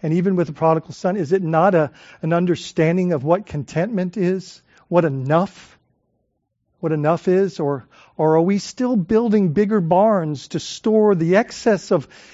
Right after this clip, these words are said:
you know, uh, Sharon mentioned in class this morning, like, or maybe it was Gina, like, I mean, there just seems to be more and more storage facilities being built.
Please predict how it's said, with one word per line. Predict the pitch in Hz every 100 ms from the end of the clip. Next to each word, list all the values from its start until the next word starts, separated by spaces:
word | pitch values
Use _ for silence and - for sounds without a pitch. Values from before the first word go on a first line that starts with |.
| -
you | 190
know, | 185 202
uh, | 185 202 226
Sharon | - - 190 196 180
mentioned | 185 - 185
in | 175 170
class | 185 190 196
this | 170 - 160
morning, | 147 139 135 147
like, | 147 139 - - - - -
or | 151
maybe | 156 175
it | 180
was | 135
Gina, | - 165 175 165
like, | 139 131 127 - _ _ _ 160
I |
mean, | 160 160 208 -
there | 185
just | 226 -
seems | 277 233
to | 208
be | 202
more | 170 170 202 190
and | 175
more | 180
storage | 165 - 185 190 170 -
facilities | 151 - 147 135 131 123 -
being | 139 127 123
built. | 120 -